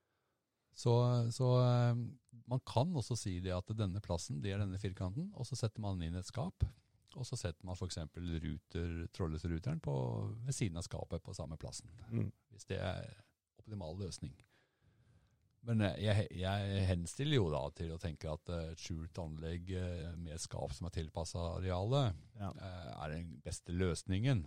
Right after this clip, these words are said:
Speaker 2: Ja.
Speaker 1: Men vi kan ikke si dette her sett fra standardsynspunkt.
Speaker 2: Nei.
Speaker 1: Og som myndighet så, så må jeg jo si at jeg må bare peke på standarden og si at, eh, standarden sier ingenting om skap,
Speaker 2: Nei.
Speaker 1: og da er det plass som gjelder.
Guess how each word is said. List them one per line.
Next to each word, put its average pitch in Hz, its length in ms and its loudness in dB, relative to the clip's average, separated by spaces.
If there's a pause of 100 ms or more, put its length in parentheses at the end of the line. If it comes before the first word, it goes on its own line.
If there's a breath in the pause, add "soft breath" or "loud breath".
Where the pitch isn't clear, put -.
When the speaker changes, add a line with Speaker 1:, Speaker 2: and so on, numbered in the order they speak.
(160)
Speaker 2:
Ja. 101 120 -2 (120)
Speaker 1:
Men 92 80 -10
vi 98 80 -4
kan 90 220 -12
ikke 90 180 -6
si 80 400 -8
dette - 320 -6
her 76 200 -4
sett 80 200 -6
fra - 180 -8
standardsynspunkt. 87 1900 -6 (360)
Speaker 2:
Nei. 92 140 -8 (120)
Speaker 1:
Og - 60 -12
som 104 180 6
myndighet 98 560 6
så, 117 120 -4 (180)
så 127 120 -4
må 107 140 -2
jeg 95 80 0
jo 92 60 -2
si 87 100 -2
at 85 160 -2
jeg 90 100 0
må 92 140 -2
bare 90 160 -6
peke 85 260 -4
på - 120 -12
standarden 85 440 -4
og 98 80 -4
si - 180 -6
at, 80 220 -8
eh, 87 140 -8 (800 soft breath)
standarden 90 400 -4
sier 82 260 -2
ingenting 85 300 -4
om 95 80 -6
skap, - 320 -2 (160)
Speaker 2:
Nei. 101 120 -2 (460)
Speaker 1:
og 110 120 -8
da 92 100 0 (560)
er 85 80 -6
det - 60 -12
plass - 240 -8 (260)
som - 180 -10
gjelder. - 300 -10